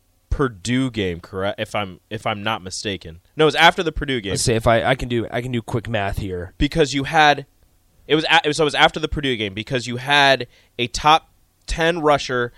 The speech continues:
Speaker 1: and a number one receiver.
Speaker 2: I would tell you this.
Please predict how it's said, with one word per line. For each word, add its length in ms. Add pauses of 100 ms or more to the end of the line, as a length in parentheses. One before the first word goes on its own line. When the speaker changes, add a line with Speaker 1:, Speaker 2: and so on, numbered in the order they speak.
(300)
Speaker 1:
and 180
a 140
number 340
one 280
receiver. 540 (1000)
Speaker 2:
I 60
would 140
tell 120
you 100
this. 400